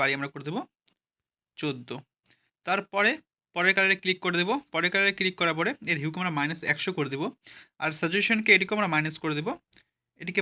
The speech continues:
মাইনাস বিয়াল্লিশ করে দেবো। আর এর লেমনেস এটিকেও আমরা একটু মাইনাস করে দেবো, এটিকে আমরা করে দেবো মাইনাস পঁচিশ। তারপরে তার পরের কালারে ক্লিক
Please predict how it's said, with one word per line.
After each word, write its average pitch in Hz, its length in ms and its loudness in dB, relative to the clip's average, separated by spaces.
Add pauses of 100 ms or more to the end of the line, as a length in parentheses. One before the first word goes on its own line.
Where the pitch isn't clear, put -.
মাইনাস 160 260 0 (2750)
বিয়াল্লিশ 156 400 6
করে 139 160 -2
দেবো। 151 140 -2 (720)
আর 160 120 0
এর 170 100 0
লেমনেস 190 360 0
এটিকেও 208 220 0
আমরা 214 120 2 (460)
একটু 160 200 -10
মাইনাস 165 260 0
করে 160 100 -2
দেবো, 170 120 -4
এটিকে 165 160 0
আমরা 156 120 -6
করে 151 100 -6
দেবো 160 160 -2
মাইনাস 170 240 -2 (380)
পঁচিশ। 135 340 -8 (960)
তারপরে 208 420 0
তার 196 160 2
পরের 190 240 4
কালারে 196 320 4
ক্লিক 185 160 -2